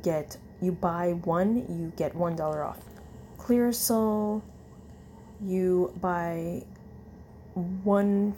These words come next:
fungal nail renewal, you get three dollars off.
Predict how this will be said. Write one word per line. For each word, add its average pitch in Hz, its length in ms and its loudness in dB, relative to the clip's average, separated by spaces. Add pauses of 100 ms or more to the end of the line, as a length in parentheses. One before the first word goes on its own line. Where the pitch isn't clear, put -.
(120)
fungal 196 600 4
nail 185 540 4
renewal, 208 680 2 (540)
you 165 260 -4
get 156 200 -6
three 165 160 -4
dollars 147 320 -2
off. - 360 -6